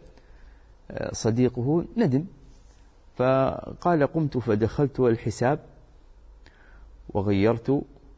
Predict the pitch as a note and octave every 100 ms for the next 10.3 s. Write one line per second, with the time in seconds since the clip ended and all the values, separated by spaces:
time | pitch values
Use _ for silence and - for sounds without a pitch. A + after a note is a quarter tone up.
0 | - - - - - - - E2 E2 D2
1 | D2+ - B1+ B1+ - - - - - -
2 | G#2 G2+ G2 F#2+ - G#2+ G#2+ G2 F2+ F#2+
3 | F#2 F2 - - G#2 A2+ G#2+ F2 E2+ F#2+
4 | G2 F2+ E2+ F2+ - C3+ G3 - - -
5 | - - - - - - - - G#2 B2
6 | B2+ C#3 D#3 D#3+ - - - - D3+ C#3+
7 | A2+ G#2+ G2 F#2+ F2+ E2+ F#2 A#2 A#2+ A#2+
8 | G2 F#2 G2 A2+ - - - - - -
9 | - - G2 - G2+ F#2+ F#2+ F#2+ F2 E2+
10 | - - F2+